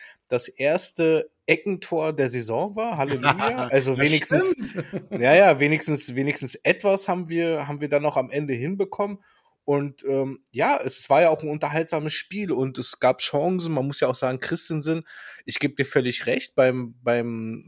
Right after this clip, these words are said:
Speaker 1: bei der Eckensituation kam dann halt seine Schwäche wieder zu tragen, aber der hat uns im Spiel aber auch diesmal echt einige,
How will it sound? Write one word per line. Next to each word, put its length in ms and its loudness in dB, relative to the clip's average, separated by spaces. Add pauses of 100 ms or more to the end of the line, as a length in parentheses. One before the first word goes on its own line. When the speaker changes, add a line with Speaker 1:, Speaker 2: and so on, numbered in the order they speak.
Speaker 1:
bei 120 -2
der 200 -2
Eckensituation 1160 -2 (140)
kam 240 -2
dann 160 -2
halt 160 -2
seine 180 -4
Schwäche 460 -6
wieder 240 -4
zu 140 -10
tragen, 440 -4
aber 360 2 (480)
der 140 -6
hat 160 -4
uns 180 -6
im 100 -6
Spiel 420 -6
aber 220 -6
auch 100 -12
diesmal 580 -4
echt 440 -8
einige, 540 -2